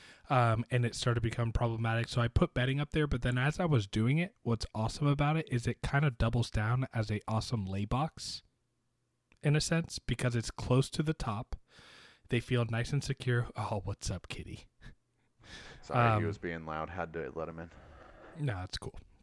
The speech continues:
Speaker 1: Cats are allowed too. Um, so yeah, I, I like putting the substrate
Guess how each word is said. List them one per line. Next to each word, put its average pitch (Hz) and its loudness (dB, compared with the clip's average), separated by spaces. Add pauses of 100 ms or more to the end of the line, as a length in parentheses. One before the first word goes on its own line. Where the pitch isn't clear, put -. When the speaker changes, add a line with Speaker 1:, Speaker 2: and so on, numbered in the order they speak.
(200)
Speaker 1:
Cats - -4
are 101 -2
allowed 98 -6
too. - -10 (840)
Um, 113 -2 (840)
so - 0
yeah, 123 2
I, 143 0
I - 2
like 147 2
putting 135 4
the 117 -4
substrate 117 -4